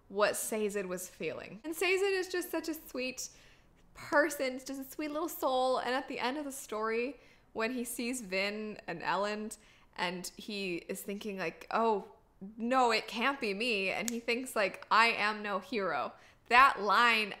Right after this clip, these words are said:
ah, I'm like, "You are, though." And he, even at the end, thinks about how Vin was, of all the people that held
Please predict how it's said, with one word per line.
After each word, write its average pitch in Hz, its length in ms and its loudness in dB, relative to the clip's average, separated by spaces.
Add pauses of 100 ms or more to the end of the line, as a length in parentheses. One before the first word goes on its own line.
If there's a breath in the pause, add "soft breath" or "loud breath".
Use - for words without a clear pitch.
(140)
ah, 233 340 6
I'm 233 160 0
like, 254 220 0
"You 311 180 0
are, 427 600 6
though." 220 300 6
And 240 220 2
he, 247 120 -4 (160)
even 392 140 -2
at 349 140 0
the 269 160 -4
end, 233 380 0
thinks 233 240 -6
about 214 180 -2
how 202 160 -2
Vin 202 380 -4
was, 180 280 -4 (340 soft breath)
of 196 120 2
all 214 160 12
the 202 80 4
people 208 300 -4
that 190 140 2
held 180 320 -2